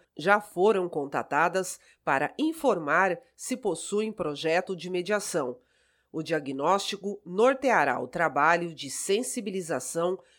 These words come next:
de todos os dirigentes de escolas que ainda não tenham aderido ou instituído a mediação. Em Itiquira, o Ministério Público também já iniciou o processo de diálogo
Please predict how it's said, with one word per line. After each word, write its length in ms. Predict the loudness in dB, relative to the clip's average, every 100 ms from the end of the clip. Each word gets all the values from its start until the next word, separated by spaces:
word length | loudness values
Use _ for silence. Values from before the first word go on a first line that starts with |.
| _
de 160 | -6 -4
todos 600 | 0 2 4 2 -4 -10
os 100 | -8
dirigentes 800 | -6 -6 -6 -4 -4 -6 -10 -10
de 100 | -10
escolas 760 | -10 -2 2 4 2 -2 -10 _ -20 _ -2
que 120 | 2
ainda 360 | 2 0 -2
não 240 | 0 0 0
tenham 420 | 0 -2 -2 -4
aderido 680 | 0 2 2 2 -2 -4 -6 _ _ 4
ou 340 | 6 6 0 _ -2
instituído 840 | -2 0 -4 0 0 0 -2 -2
a 20 |
mediação. 720 | -2 -2 -2 -2 0 0 0 -8 _
Em 220 | -6 -4
Itiquira, 640 | -2 -4 -2 0 4 4 2 -6 _ -6
o 100 | -2
Ministério 560 | -2 -2 0 2 2
Público 580 | 0 0 0 0 -4 -6
também 540 | 2 2 4 2 2 0
já 160 | -2
iniciou 680 | -2 -6 -8 -2 2 2 0 _ _
o 80 | -4
processo 720 | 0 0 0 2 2 0 -6
de 160 | -10 -2
diálogo 640 | 4 6 6 6 0 -8